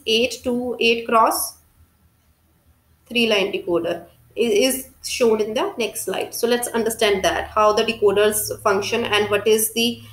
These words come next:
uh, logic circuit diagram of an encoder. So here is the case.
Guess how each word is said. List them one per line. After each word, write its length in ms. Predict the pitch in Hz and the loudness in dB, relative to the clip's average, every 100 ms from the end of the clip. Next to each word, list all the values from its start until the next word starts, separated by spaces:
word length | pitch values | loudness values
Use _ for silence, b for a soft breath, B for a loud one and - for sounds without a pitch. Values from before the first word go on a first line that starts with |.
| B B - | B B -2
uh, 80 | 226 | 2
logic 380 | 240 - 339 | 4 4 2
circuit 420 | - 285 277 285 233 | 4 4 4 2 4
diagram 560 | 220 381 208 208 208 - _ _ _ _ _ | 2 2 2 2 0 -10 _ _ _ _ _
of 240 | 208 208 | 0 2
an 220 | 208 196 - - _ _ _ _ 254 | 0 0 -4 -18 _ _ _ _ 0
encoder. 500 | 233 220 185 147 - _ _ _ _ _ _ _ _ _ _ _ _ _ _ | 0 0 -2 -2 -10 _ _ _ _ _ _ _ _ _ _ _ _ _ _
So 180 | - 269 | -2 2
here 160 | 269 277 | 4 4
is 180 | 277 254 | 4 2
the 100 | 285 | 2
case. 540 | 247 262 339 - - | 2 2 0 -4 -10